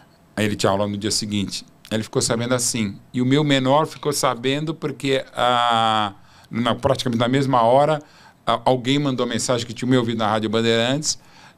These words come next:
é, ligou pra mãe deles, eu tinha, tinha acabado de separar, a gente tava separado há seis meses, tava morando numa outra casa, e ela foi chorando contar pro meu menor. Agora você pergunta, "Pô, é difícil con-, falar no ar?" É, não é o normal,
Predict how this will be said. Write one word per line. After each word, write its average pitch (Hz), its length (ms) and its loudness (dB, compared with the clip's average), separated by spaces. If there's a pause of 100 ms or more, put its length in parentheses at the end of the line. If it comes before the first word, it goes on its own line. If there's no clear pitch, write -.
é, 120 520 4
ligou 120 260 0
pra 120 160 0
mãe 117 160 -4
deles, 123 300 -2
eu - 80 -10
tinha, 107 200 -2
tinha 110 140 -8
acabado 127 280 2
de - 40 -8
separar, 90 300 -2
a - 20 -4
gente 90 220 -8
tava 95 120 -4
separado 101 360 -4
há - 20 -4
seis 120 240 -4
meses, 85 260 -4
tava 98 160 -2
morando 104 200 0
numa 101 140 0
outra 127 200 0
casa, 135 380 0 (360)
e 123 120 0
ela 110 140 2
foi 123 160 -6
chorando 120 360 0
contar 120 400 -2
pro 120 160 -6
meu 120 140 -6
menor. 107 340 0 (600)
Agora 127 360 4
você 123 220 -4
pergunta, 117 320 -6
"Pô, 175 140 2
é - 20 2
difícil 165 380 -6 (260)
con-, 85 160 -10 (180)
falar - 260 -4
no 123 120 -2
ar?" 127 240 2 (1120)
É, - 100 -4
não 90 180 -4
é 107 60 4
o 120 80 0
normal, 147 500 0